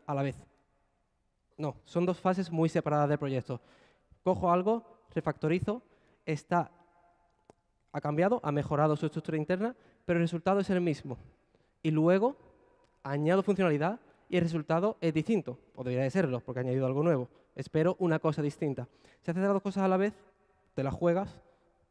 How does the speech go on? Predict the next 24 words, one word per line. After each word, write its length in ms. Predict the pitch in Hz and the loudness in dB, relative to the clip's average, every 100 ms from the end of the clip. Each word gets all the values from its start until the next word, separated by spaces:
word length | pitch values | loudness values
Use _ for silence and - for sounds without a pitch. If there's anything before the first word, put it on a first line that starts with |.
| _ _ | _ _
en 180 | 98 139 | -8 -6
muchos 200 | 143 151 | -4 -2
sentidos, 360 | 139 135 131 147 | -4 -2 -4 -6
¿no? 140 | 190 _ _ _ _ _ _ _ _ - - _ | -10 _ _ _ _ _ _ _ _ -20 -20 _
En-, 320 | 175 165 160 - | -2 0 -2 -4
entonces, 420 | 185 180 202 226 - - _ - | -6 -4 -2 -2 -4 -16 _ -2
para 160 | 175 | 0
mí, 220 | 165 208 247 _ _ _ _ _ | 2 2 -2 _ _ _ _ _
eh, 300 | 147 147 143 | -2 0 0
con 180 | - 151 | -2 0
esta 300 | 170 - 185 | -2 -2 -2
última 260 | 185 180 180 | 0 0 0
parte, 240 | 175 170 | 0 -2
sobre 200 | 175 175 | -2 -2
todo, 340 | 180 175 165 131 | 0 0 -2 -4
de, 580 | 139 135 131 131 127 | -2 0 2 0 -2
eh, 300 | 131 151 214 - _ _ _ _ _ _ - | -4 -6 -8 -12 _ _ _ _ _ _ -8
Without 300 | 156 147 147 | -4 -2 -2
Changing, 440 | 180 185 170 180 - - _ _ _ _ _ _ _ - | -4 -2 -6 -8 -14 -20 _ _ _ _ _ _ _ -2
la 280 | 165 156 156 | 0 2 2
única 380 | 190 202 202 | 2 0 -2
manera, 520 | 196 190 180 185 170 180 - - - - - - - - - | 0 2 2 2 2 -2 -14 -20 -18 -14 -14 -16 -16 -14 -8
para 200 | 156 135 | -2 0
mí, 340 | 139 147 147 | 2 2 0